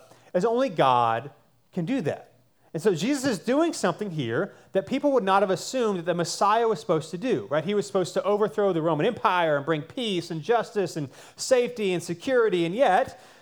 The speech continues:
Jesus is doing what nobody would have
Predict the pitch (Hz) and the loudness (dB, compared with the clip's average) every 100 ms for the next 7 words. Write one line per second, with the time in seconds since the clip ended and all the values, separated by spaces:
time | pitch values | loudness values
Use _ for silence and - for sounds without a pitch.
0 | _ - 254 285 262 175 226 214 147 214 | _ -2 0 0 -2 0 2 2 2 -2
1 | 202 - - 196 185 170 247 302 151 123 | -8 -10 -2 -2 0 2 2 4 2 2
2 | 196 240 - - 185 - 160 160 175 | -2 -6 -12 -6 -4 0 2 2 -2